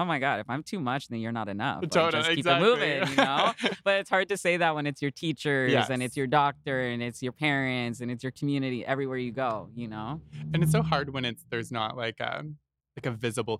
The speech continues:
Speaker 2: thing that you can see, you know? And so, like,
Speaker 1: Exactly.
Speaker 2: people I find don't have as much, like, empathy or, like, just take the time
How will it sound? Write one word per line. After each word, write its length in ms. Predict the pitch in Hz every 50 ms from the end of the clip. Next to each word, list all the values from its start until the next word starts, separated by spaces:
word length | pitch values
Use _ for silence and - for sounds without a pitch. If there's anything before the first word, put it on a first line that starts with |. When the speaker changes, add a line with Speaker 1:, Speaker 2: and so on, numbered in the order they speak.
| _ -
Speaker 2:
thing 300 | 113 107 107 110 110 107
that 140 | 110 - -
you 120 | 120 113
can 200 | - - 120 113
see, 520 | 107 - - - - 131 135 151 156 160 160 - _ _ _ _
you 140 | - 131 127
know? 400 | 123 117 113 120 131 143 156 160 _ -
And 140 | 147 143 135
so, 100 | 143 139 135
like, 220 | 127 123 123 127 127
Speaker 1:
Exactly. 480 | 117 123 131 107 98 95 127 135 147
Speaker 2:
people 400 | 131 135 151 143 143 139 139 135 135
I 100 | 139 127
find 600 | 131 - 123 120 120 120 120 117 117 113 113 113 - _ - 131 110
don't 260 | 123 120 117 123 -
have 280 | - - - 117 113
as 120 | 117 113 -
much, 200 | 120 120 - -
like, 180 | 127 127 _ _ -
empathy 560 | 156 143 156 - - 143 131 127 123 120 120 120
or, 260 | - 135 120 120 120
like, 280 | 120 120 120 123 120 123 131
just 300 | 131 - 123 - - - _ _ _
take 260 | - - 127 - - -
the 80 | -
time 600 | - - - 120 113 117 120 117 117 117 123 143